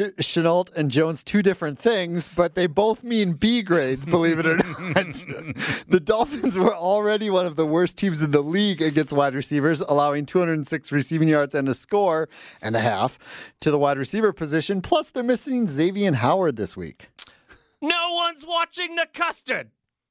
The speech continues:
Speaker 2: A fat geezer turns Liza over, but walks right past the jam rolls.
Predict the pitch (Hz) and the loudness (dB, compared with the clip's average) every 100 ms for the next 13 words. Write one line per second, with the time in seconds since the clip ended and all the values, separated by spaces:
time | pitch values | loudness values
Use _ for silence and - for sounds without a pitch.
0 | _ _ 180 - 196 202 208 127 208 240 | _ _ -2 -2 -2 -2 -4 -6 -4 -4
1 | 196 202 - 220 220 170 196 202 226 196 | -2 -4 -2 -4 -4 -4 -4 -2 -4 -4
2 | 202 170 175 170 196 - _ _ 202 190 | -4 -2 -2 -2 -4 -6 _ _ -2 -2
3 | 196 240 - - 302 302 302 - 277 254 | -2 -2 -4 -6 -2 0 -2 -2 -2 -2
4 | 226 233 175 160 202 196 185 165 131 113 | -4 -6 -4 -4 -2 -2 -2 -4 -4 -8
5 | - | -14